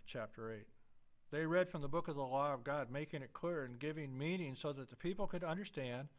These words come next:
what was being read. Then Nehemiah the governor, Ezra the priest and scribe, and the Levites who were instructing the people said to them all, 'This day is sacred to the Lord your God. Do not mourn or weep,' for all the people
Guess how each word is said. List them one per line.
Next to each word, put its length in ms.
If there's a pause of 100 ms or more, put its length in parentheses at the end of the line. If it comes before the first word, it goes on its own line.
(520)
what 220
was 160
being 320
read. 360 (540)
Then 160
Nehemiah 580
the 80
governor, 520 (280)
Ezra 360
the 100
priest 440 (240)
and 200
scribe, 420 (180)
and 160
the 60
Levites 580 (160)
who 160
were 160
instructing 480
the 80
people 500
said 300
to 80
them 160
all, 240 (580)
'This 200
day 300
is 120
sacred 480 (220)
to 100
the 120
Lord 400
your 100
God. 380 (160)
Do 140
not 220
mourn 360
or 100
weep,' 340 (420)
for 160
all 200
the 100
people 460